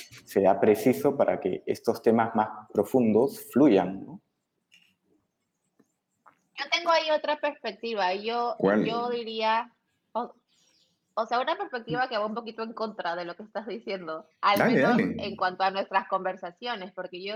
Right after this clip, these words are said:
Speaker 2: siento que más bien si grabáramos todo lo que conversamos,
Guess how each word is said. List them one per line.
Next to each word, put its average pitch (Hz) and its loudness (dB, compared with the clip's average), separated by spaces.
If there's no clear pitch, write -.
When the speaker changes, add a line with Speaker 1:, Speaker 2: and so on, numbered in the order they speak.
Speaker 2:
siento 233 -10
que 220 -8
más 180 -10
bien 190 -10
si 247 -2
grabáramos 214 2
todo 226 -10
lo 214 -10
que 190 -16
conversamos, 180 -10